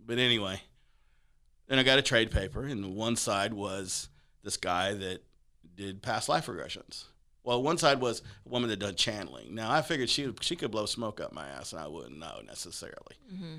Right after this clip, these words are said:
Speaker 1: So I was pretty cynical back then, like now. Any-, <laughs> anyway, uh,
Speaker 2: <laughs>
Speaker 1: anyway,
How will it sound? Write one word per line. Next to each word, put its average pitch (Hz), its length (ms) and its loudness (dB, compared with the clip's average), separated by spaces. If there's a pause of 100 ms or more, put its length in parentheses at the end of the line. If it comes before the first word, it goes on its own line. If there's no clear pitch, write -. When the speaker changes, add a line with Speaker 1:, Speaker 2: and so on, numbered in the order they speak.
(260)
Speaker 1:
So 98 260 -2
I 92 100 0
was 98 120 -2
pretty 101 160 -8
cynical 85 340 -6
back 67 240 -12
then, - 160 -16 (880)
like - 160 -6
now. - 260 -12 (540)
Any-, 165 280 6
<laughs> 180 80 2
anyway, 160 580 8
uh, - 140 6 (260)
Speaker 2:
<laughs> - 260 -2
Speaker 1:
anyway, 117 480 6